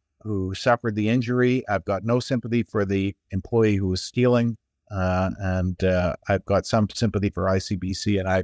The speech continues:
worry, uh, you know, as a business owner, uh, that, uh, that this is not a great precedent in the long term because it's impossible to control everything, and you collect so much information about people these days. Um,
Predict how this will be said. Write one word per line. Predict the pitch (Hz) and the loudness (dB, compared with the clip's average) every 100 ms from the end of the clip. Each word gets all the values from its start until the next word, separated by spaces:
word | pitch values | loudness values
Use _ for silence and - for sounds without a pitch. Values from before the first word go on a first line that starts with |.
| - | -2
worry, | 101 104 107 107 107 _ _ _ _ _ - | -2 2 2 0 -4 _ _ _ _ _ 0
uh, | 101 98 98 - - | 2 4 2 -4 -14
you | 95 - 104 | -14 -8 -2
know, | 98 | 0
as | 107 | 0
a | 92 | 0
business | 113 120 110 | -2 0 -2
owner, | 104 107 123 - _ _ _ | -2 0 -2 -4 _ _ _
uh, | 104 104 104 | 0 2 2
that, | 104 101 - - | 2 -4 -4 -2
uh, | 104 104 104 101 - | 2 4 2 -2 -6
that | 110 101 | -8 -6
this | 110 104 113 | -6 -4 -4
is | 101 - | -4 -4
not | 113 107 | 2 2
a | 110 | 2
great | 110 113 - | 2 2 2
precedent | 127 135 170 101 - | 0 2 0 -2 -2
in | 92 92 | -2 2
the | 92 | 2
long | 90 92 92 - | 2 2 0 -2
term | 98 85 85 | -6 -8 -8
because | 90 - 90 - | -6 0 0 0
it's | 92 - | -6 -2
impossible | 98 92 - 101 107 110 110 | -2 -2 0 0 0 -4 -6
to | - | -4
control | - 120 - 139 143 92 | -2 0 0 -4 -2 -2
everything, | 90 101 107 98 | -2 -2 0 2
and | 98 | 2
you | 95 - | -2 -4
collect | - 117 117 - | 0 2 2 -2
so | - 170 | -2 0
much | 196 175 | 0 0
information | 147 156 139 135 131 | -2 2 2 2 0
about | 101 95 - | 0 -2 -2
people | 98 90 87 | -4 -4 -4
these | 87 90 | -6 -6
days. | 95 95 90 - _ _ _ _ _ - | -4 -4 -6 -12 _ _ _ _ _ -4
Um, | 104 98 95 98 | 0 2 0 -2